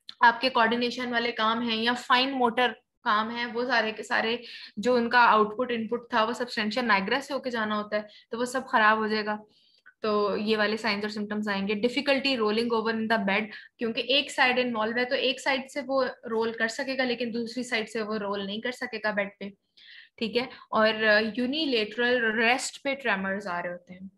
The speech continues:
ठीक है। और एक बात इसमें ये याद रखनी है कि ये लिम्स, jaw, chin को affect करते हैं लेकिन head को अफेक्ट नहीं करते ये tremors। Usually उसके ना लिम्स में आ रहे होते हैं, हाथों पे आ रहे होते हैं, hands में आ रहे होते हैं,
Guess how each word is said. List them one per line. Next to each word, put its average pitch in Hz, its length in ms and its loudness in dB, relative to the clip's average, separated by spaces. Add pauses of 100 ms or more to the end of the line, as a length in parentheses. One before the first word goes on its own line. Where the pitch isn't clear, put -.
(120)
ठीक 226 160 -6
है। 262 80 0
और 262 140 2
एक 240 220 2
बात 247 220 2
इसमें 254 260 -6
ये 214 180 -2
याद 214 220 2
रखनी 226 340 -4
है 233 80 -2
कि 240 140 -8
ये 247 180 -2
लिम्स, 220 540 -2
jaw, 196 320 0 (440)
chin 247 440 0 (360)
को 226 220 2
affect 208 420 -2
करते 214 240 -4
हैं 240 100 -2
लेकिन 240 280 -2
head 220 420 0
को 247 100 0
अफेक्ट 208 400 -4
नहीं 190 200 -6
करते 196 320 -8
ये 196 60 -8
tremors। 190 480 -12 (360)
Usually 294 440 2
उसके 285 260 -4
ना 294 120 0
लिम्स 262 480 0
में 240 100 -2
आ 185 140 0
रहे 180 120 0
होते 180 220 -8
हैं, 202 160 -6
हाथों 226 360 0
पे 240 120 -2
आ 208 120 4
रहे 196 120 0
होते 190 160 -6
हैं, 220 80 -6
hands 220 440 0
में 233 80 -4
आ 196 140 0
रहे 175 120 -6
होते - 200 -14
हैं, - 80 -20